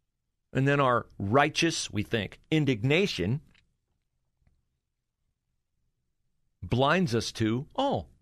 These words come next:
oh, okay, well, there's the distinction. That makes sense." Has anyone ever explained something to you, and all of a sudden all the anger melted out of you,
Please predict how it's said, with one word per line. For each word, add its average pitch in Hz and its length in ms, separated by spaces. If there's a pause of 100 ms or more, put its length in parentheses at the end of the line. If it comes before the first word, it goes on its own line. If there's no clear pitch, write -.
(460)
oh, 330 280
okay, 214 260
well, - 340
there's 262 240
the 135 80
distinction. 170 540
That - 180
makes 131 180
sense." - 360
Has 156 100
anyone 240 220
ever 175 160
explained 151 400
something 135 280
to 117 80
you, 120 200 (480)
and 127 100
all 143 120
of 160 40
a 147 40
sudden 113 280
all 135 140
the 165 160
anger 151 240
melted 139 320
out 120 200
of 110 80
you, 104 340